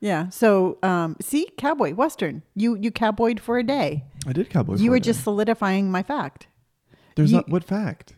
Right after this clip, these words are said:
Speaker 1: That they are a rebellious <laughs> state.
Speaker 2: No, 'cause we paid and we, we paid for a
Speaker 1: They're a
Speaker 2: service.
Speaker 1: smart state that has a very good commerce.
Speaker 2: I think you need to go back to Arizona and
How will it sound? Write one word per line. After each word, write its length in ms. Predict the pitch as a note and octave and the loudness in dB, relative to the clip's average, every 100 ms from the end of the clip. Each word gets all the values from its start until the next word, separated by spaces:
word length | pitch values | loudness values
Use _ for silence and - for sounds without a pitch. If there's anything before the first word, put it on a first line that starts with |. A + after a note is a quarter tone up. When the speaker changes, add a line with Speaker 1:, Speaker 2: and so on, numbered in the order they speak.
| - | -16
Speaker 1:
That 640 | D3+ F#3 E3 D#3+ - - - _ _ _ - | -2 2 2 0 -4 -14 -18 _ _ _ -10
they 260 | - F#3 E3+ | -2 2 4
are 120 | E3+ | 2
a 20 | F3 F3 | 4 2
rebellious 500 | E3 E3 D3+ E3+ E3+ | 0 -2 0 -2 -2
<laughs> 120 | - | -4
state. 680 | - F#4 - D4 - C4+ - - - - _ _ _ _ _ - - _ _ _ - A#3+ - - | 2 6 8 8 6 0 -6 -10 -20 -20 _ _ _ _ _ -6 -6 _ _ _ -10 -10 -10 -4
Speaker 2:
No, 140 | G#3 | 0
'cause 140 | E3 D3+ | 2 4
we 220 | D#3+ E3 | 6 6
paid 560 | D3+ F3 E3+ C#3 C3 C#3+ - - - _ | 6 4 4 4 2 -2 -12 -16 -16 _
and 400 | B2+ B2+ B2 A#2+ | -2 0 0 -2
we, 220 | B2+ C3 C3 | 0 0 0
we 180 | B2 | 0
paid 240 | A#2 C#3+ C3 | 2 0 2
for 140 | B2+ | 0
a 40 | A2+ | 8
Speaker 1:
They're 220 | A3+ A3 | 8 10
a 60 | |
Speaker 2:
service. 80 | - G#3 | 6 2
Speaker 1:
smart 280 | A3 C4 - | 2 2 0
state 540 | F3 G#3+ F3 F#3+ F#3 | 4 6 6 2 2
that 440 | F3 E3+ D3 C#3 - | 2 4 0 -6 -2
has 240 | F3 E3+ F3 | 0 0 0
a 60 | |
very 180 | E3+ F3 | 0 2
good 180 | F#3 F#3 | 0 0
commerce. 540 | B3 D4+ D#3+ - - C3+ | -2 0 -2 -6 -10 -8
Speaker 2:
I 40 | |
think 180 | D#3 G3+ | -8 -4
you 80 | F#3 | -2
need 140 | D3 | 0
to 80 | B2 | 2
go 120 | A#2+ | 2
back 140 | A#2 A2 | 2 0
to 80 | A2+ | 0
Arizona 480 | G#2+ F#2+ G#2+ B2 G2 | 0 0 2 2 0
and 320 | G2 G2+ | -4 -6